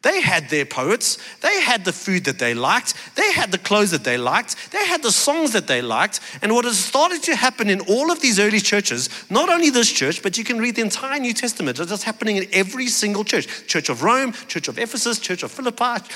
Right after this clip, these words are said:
Church of Colossae, is that these Jewish Christians were having a bit of a showdown with the non-Jewish Christians.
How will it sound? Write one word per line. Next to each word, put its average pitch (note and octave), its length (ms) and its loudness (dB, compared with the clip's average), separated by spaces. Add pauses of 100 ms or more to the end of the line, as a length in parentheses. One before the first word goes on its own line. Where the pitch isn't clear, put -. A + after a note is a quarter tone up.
(120)
Church F#3+ 240 0
of - 80 -6
Colossae, D#3+ 540 0 (200)
is G3 140 2
that G#3 220 2
these G3 200 2 (200)
Jewish D4+ 320 4
Christians F#3+ 480 0
were A3 100 4
having A#3 240 2
a A#3 60 0
bit B3 120 4
of G#3+ 100 2
a E3 40 4
showdown G#3 880 4
with A#3+ 160 2
the C#4 80 0
non-Jewish C#4 540 2
Christians. - 720 -6